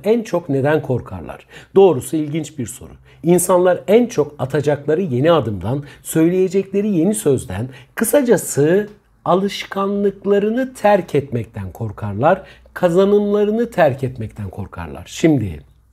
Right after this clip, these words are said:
insan kazanımlarını terk eder mi? Kazanımlarını bırakır ya da kazanımlarından vazgeçer.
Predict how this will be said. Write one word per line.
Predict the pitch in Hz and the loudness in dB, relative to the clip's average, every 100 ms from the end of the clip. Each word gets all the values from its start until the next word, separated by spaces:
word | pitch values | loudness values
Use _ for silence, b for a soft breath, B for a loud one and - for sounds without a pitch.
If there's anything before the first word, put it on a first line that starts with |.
| _ _ _ _ - | _ _ _ _ 2
insan | 170 180 196 | 2 4 2
kazanımlarını | - 135 165 180 180 190 147 | 2 4 4 4 2 2 0
terk | - 135 135 | -2 -4 -2
eder | 185 269 | -2 -2
mi? | 160 98 B B - | -4 -6 B B 0
Kazanımlarını | 202 156 127 107 107 139 233 208 | 4 4 2 0 -4 -2 0 2
bırakır | 196 190 127 | 2 2 -2
ya | 123 | 0
da | 123 | -2
kazanımlarından | 165 160 151 120 107 123 202 208 131 | 0 2 2 2 -2 -2 0 0 4
vazgeçer. | 170 139 104 - | 4 2 -4 -10